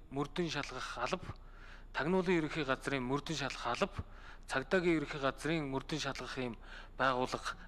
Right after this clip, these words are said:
ийм гурван байгуулах мөрдөх чиг үүргийг хэрэгжүүлж байгаа. За, хэргийн харьяалын тухайд, а, үндэсний аюулгүй байдлын эсрэг гимтрэх тамарах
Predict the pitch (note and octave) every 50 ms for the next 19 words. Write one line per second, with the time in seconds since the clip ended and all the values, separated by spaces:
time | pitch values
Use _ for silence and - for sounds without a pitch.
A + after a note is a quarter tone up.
0 | - - C#3 D#3 F#3 F#3 E3+ D3 - - C3+ D3+ F3 F3 C#3+ C#3+ C3+ B2+ B2+ B2
1 | A#2+ - A#2 - - - - - - - - - B2 C#3+ D3+ - - - - -
2 | - - - - D#3+ C#3+ C#3 C3+ C3 B2+ A#2 - C3+ C3 C3 B2+ - E3 D3+ -
3 | - - A#2+ G#2 - - - - - - - - - - - - C3 A#2 A#2+ D#3
4 | F#3 G3+ A#3+ A#3 F#3 D#3+ E3+ F3 F#3+ G3+ G3+ - G3+ F#3 D#3+ - - - - F3
5 | E3 - - C3 - - - - - - - - - - - - - - B2 B2
6 | B2+ C3+ D3+ D#3+ - - A3 A3+ A3 G3+ F#3+ F#3 F3+ D#3+ F3 F#3 E3+ E3 - -
7 | E3+ D#3 - - - E3 D3 - - D#3+ D#3+ D#3 - E3 D#3 - - - - C#3
8 | C#3+ D3 D3 C#3+ - -